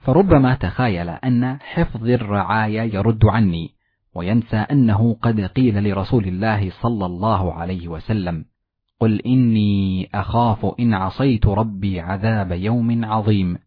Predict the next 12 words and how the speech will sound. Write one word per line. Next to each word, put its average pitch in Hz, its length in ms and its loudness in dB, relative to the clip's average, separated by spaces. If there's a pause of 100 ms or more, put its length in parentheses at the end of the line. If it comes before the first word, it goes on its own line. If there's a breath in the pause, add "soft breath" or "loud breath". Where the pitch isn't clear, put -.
(640)
وقد 123 280 2
انخرط 143 440 2
جمع 104 360 4
ممن 95 420 2
يتسم 92 540 -2
بالعلم 98 440 2
في 90 200 -4
سلك 117 340 -4
المعاصي 113 680 0 (260)
لتحصيل 110 720 -2
أغراضهم 110 720 0
العاجلة، 101 580 -2